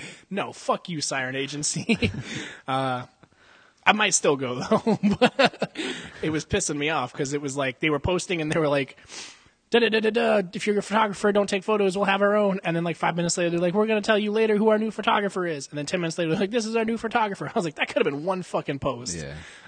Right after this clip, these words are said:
Speaker 1: Uh, no. Like, and my phone kept going off and it would say Facebook and it wouldn't tell me what. It would just give me a notification. So I clicked on it and I was like, "Oh, someone likes me."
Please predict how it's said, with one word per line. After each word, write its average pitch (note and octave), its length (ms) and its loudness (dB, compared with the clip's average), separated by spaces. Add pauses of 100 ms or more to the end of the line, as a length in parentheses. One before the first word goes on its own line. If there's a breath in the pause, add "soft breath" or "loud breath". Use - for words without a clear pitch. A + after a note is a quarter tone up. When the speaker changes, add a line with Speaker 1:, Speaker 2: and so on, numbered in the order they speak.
(100)
Speaker 1:
Uh, C3 340 -2 (640)
no. D3 500 0 (180)
Like, D3 220 0
and D#3+ 100 2
my E3+ 100 6
phone G#3+ 220 0
kept F#3+ 200 0
going F#3+ 180 2
off G3+ 200 0
and F3+ 60 -2
it E3+ 40 -2
would D#3 100 -6
say D#3 160 -4
Facebook A3+ 520 -4
and D3+ 60 -2
it D3+ 80 -4
wouldn't D#3 260 -2
tell D#3+ 140 0
me D3+ 120 -2
what. D3 180 2
It C3+ 60 -4
would C3 80 -6
just C#3 140 -8
give D3+ 100 -4
me D3+ 100 -4
a C3+ 60 -4
notification. C#3 680 -6
So C3+ 120 -6
I C3+ 60 -14
clicked F#3+ 240 -4
on E3 180 -2
it E3+ 40 -2
and D#3+ 140 -6
I G3+ 40 -2
was D#3 180 0
like, C#3+ 160 -4
"Oh, A3+ 140 0
someone A3+ 320 -4
likes A#3+ 240 -4
me." F#3+ 160 -2